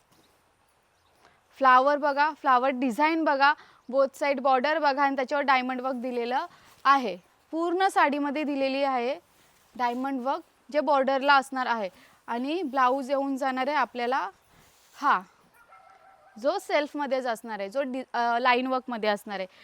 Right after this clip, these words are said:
आपण याच्यामध्ये कलर्स बघितले तर हा येऊन जाणार आहे पहिला कलर येणार आहे, हा येणार आहे दुसरा कलर, हा येणार आहे तिसरा कलर, चौथा,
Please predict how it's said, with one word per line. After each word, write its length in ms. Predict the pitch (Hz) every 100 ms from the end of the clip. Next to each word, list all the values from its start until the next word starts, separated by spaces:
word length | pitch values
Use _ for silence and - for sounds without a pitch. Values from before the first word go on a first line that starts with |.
| - -
आपण 240 | 247 302
याच्यामध्ये 360 | 302 311 311 349
कलर्स 320 | 320 294 294
बघितले 380 | 302 285 269 302
तर 100 | 302
हा 180 | 277 269
येऊन 260 | 285 294
जाणार 220 | 277 277 285
आहे 60 | 311
पहिला 360 | 277 247 262 285
कलर 260 | 302 294 294
येणार 260 | 277 277
आहे, 280 | 277 269 302 - - - - -
हा 140 | 277
येणार 320 | 285 285 285 277
आहे 260 | 269 277
दुसरा 400 | 254 254 294 294
कलर, 320 | 285 285 294 311 _ _ _ _ _ _ _ _ _ _ _ 262
हा 100 | 262
येणार 280 | 277 285
आहे 80 | 294 311 -
तिसरा 340 | 330 - 359
कलर, 340 | 320 294 294 311 _ _ _ _ _ _ _ _ _ _ _ _ _ _ _ _ _ _ -
चौथा, 520 | 277 277 - 285